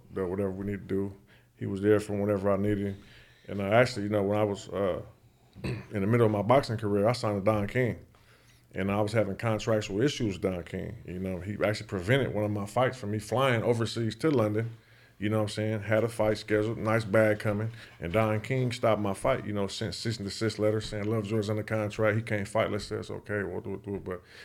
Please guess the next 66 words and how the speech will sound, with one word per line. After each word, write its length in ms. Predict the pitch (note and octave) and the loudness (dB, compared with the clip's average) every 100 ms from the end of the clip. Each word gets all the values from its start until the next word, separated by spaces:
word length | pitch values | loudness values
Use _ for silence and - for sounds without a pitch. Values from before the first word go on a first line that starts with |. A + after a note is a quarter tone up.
| - | 4
it 100 | D#3+ | 6
was 120 | D3+ | 8
a 60 | C3+ | 10
lot 220 | C#3+ C#3 | 8 8
to 100 | D#3+ | 6
that 160 | C3+ | 6
shit. 220 | A#2+ A#2 G#2 | 4 0 -2
So 100 | A#2+ | 0
anyway, 340 | C#3+ A#2+ A#2 A#2 - - | 4 6 6 2 -12 -2
I 120 | - | 2
got 220 | B2+ A#2 G#2 | 4 6 8
back, 240 | C#3+ - | 6 6
like, 140 | A2+ G2+ | 4 4
"I 40 | |
don't 140 | C3+ | 4
give 80 | A2 | 2
a 60 | A2 | 0
fuck 140 | C3 | 0
about 160 | A2+ G#2 | 2 0
no 100 | F#2+ | 2
boxing. 380 | A2+ C#3 A2 G2 | 6 6 6 -2
I 20 | |
don't 160 | G#2+ A#2 | 0 0
know 80 | G#2+ | 2
who 100 | B2 | 0
this 140 | A2+ | 0
nigga 240 | A2+ G2 | -4 -4
playing 280 | B2+ B2+ A2+ | -2 -2 0
with. 200 | G#2+ G#2 - - | 2 0 -2 -10
Let's 160 | A2+ A#2 | -8 -8
go 240 | D2+ G#2 | -4 -2
this 140 | A#2+ | -2
nigga 220 | A2+ G2 G#2 | -2 -2 2
house," 300 | B2 - - | 2 0 -8
you 80 | F2+ | -10
know 60 | |
what 60 | E2 | -10
I'm 40 | |
saying? 340 | F2+ F#2+ G2 F2 | -8 -8 -6 -8
Whoop, 120 | F#2+ | -8
whoop, 160 | F#2 E2+ | -10 -8
whoop. 220 | G2+ C#2 - | -8 -8 -6
So 80 | F2 | -4
I, 280 | A#2 - | -4 -6
I, 240 | A2 - - | -10 -8 -8
I 20 | |
shoot 220 | - G#2 | -6 -4
back 200 | G2 G2 | -2 -2
to 40 | F#2+ | -4
Miami. 380 | G2 A#2+ A2+ | -2 2 2
I 100 | G#2+ | 2
didn't 180 | A#2 F#2+ | 0 0
come 180 | C#3 A#2+ | 0 0
to 60 | G#2 | 0
L 120 | F#2+ | 0
A. 100 | F2 - - - - - | -2 -6 -18 -20 -20 -4
Whatever, 300 | B2 D3 C3+ | 6 8 8
whatever, 240 | B2+ C3+ A2+ | 8 8 8
whatever. 320 | C#3 D3 A#2 A#2 - - - | 8 8 6 -2 -12 -14 -4
You 100 | A#2+ | 2
know, 200 | A#2 - | 4 6
uh, 260 | A#2 G#2+ F#2+ | 6 6 6
Wack 280 | B2 C#3+ - | 8 6 6
ended 200 | B2+ B2 | 2 2
up 100 | A2+ | 6
knowing, 400 | C#3 E3 C3 | 8 10 10